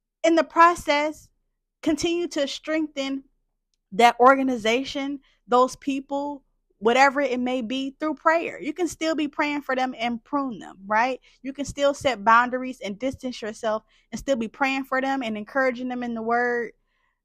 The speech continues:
um, through your, through your intimate conversations with God, not directly, <laughs> but through your intimate conversations with God. And God will hear you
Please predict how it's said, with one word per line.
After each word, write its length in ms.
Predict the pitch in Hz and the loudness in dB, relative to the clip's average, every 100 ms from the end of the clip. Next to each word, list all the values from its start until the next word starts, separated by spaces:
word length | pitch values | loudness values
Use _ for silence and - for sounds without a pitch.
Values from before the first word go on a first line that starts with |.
| - | 6
um, 600 | 247 226 214 190 180 175 _ _ - | 8 8 4 0 -2 -8 _ _ 0
through 160 | 359 | 2
your, 300 | 311 285 311 - _ - | 4 8 6 4 _ -2
through 180 | 320 311 | 0 2
your 320 | 262 320 339 - | 8 10 10 6
intimate 420 | 330 349 247 208 | 2 2 0 2
conversations 560 | 240 214 208 202 185 170 | 4 4 2 -4 -4 -8
with 180 | 185 | -4
God, 260 | 185 143 165 | 2 2 4
not 220 | 214 262 | 4 4
directly, 540 | 240 254 247 - 160 202 | 4 2 0 -4 -12 -4
<laughs> 40 | |
but 420 | 190 277 320 - - | 0 6 6 6 0
through 140 | 269 277 | -4 -2
your 240 | 247 262 185 | 0 -2 -2
intimate 420 | 196 202 180 - | -8 -8 -10 -6
conversations 680 | 180 170 185 - 170 170 | -6 -6 -12 -16 -16 -14
with 140 | 165 151 | -14 -10
God. 260 | 147 85 - - - 202 | -10 -10 -14 -20 -12 -6
And 140 | 208 | 0
God 280 | 202 240 240 | 6 6 4
will 140 | 226 | -2
hear 260 | 247 247 247 | -4 -6 -8
you 420 | 220 226 208 | -8 -10 -10